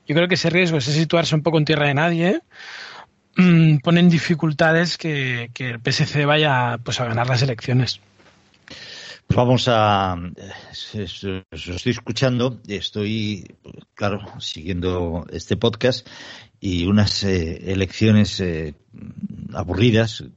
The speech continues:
Speaker 2: que nadie, eh, de alguna forma esperaba. Unas elecciones que no han aportado nada nuevo, eh, porque lo que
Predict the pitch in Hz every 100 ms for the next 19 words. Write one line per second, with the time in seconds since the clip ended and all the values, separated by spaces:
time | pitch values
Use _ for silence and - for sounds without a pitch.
0 | _ - - 85 95 101 95 98 90 85
1 | - - - _ _ 71 76 76 78 85
2 | 104 - 107 101 98 90 82 78 - 90
3 | 117 123 135 - 131 147 139 113 135 123
4 | 123 120 143 151 127 113 135 123 123 120
5 | 113 110 117 123 92 85 - - - 92
6 | - 92 87 98 87